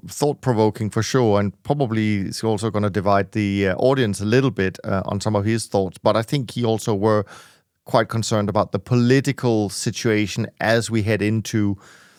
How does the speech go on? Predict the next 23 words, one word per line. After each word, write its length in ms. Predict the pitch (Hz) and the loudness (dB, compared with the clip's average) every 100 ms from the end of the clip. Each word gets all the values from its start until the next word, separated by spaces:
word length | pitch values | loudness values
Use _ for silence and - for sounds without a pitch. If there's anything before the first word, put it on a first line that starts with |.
| _ | _
this 240 | 110 104 | 0 0
debt 260 | - 110 98 | 2 0 0
ceiling, 560 | - 110 98 101 98 - | 0 0 2 2 0 -2
uh, 160 | - 104 | 0 0
negotiation. 800 | 101 95 104 95 98 98 - 110 - - - | 0 0 0 0 -4 -4 -4 -6 -8 -20 -14
L-, 100 | - - | -14 -10
last 360 | 320 165 208 - | -2 0 0 -2
point 180 | 220 | -2
I 60 | 175 | 0
just 200 | 160 151 | -2 0
wanted 180 | 147 107 | 0 2
to 100 | 113 | 2
hear, 260 | 104 120 117 110 | 4 4 4 0
not 220 | 131 143 | 0 0
something 280 | 131 120 107 | 0 0 2
I 120 | 107 | 4
know, 340 | 110 107 104 - | 4 4 2 2
uh, 240 | 104 104 - | 4 4 4
a 80 | 104 | 2
lot, 320 | 101 113 - - | 4 2 0 -2
uh, 200 | 107 101 - | 2 2 0
about 320 | - 117 113 | 2 2 2
really, 680 | 101 104 120 113 104 107 101 | 0 0 2 2 2 0 0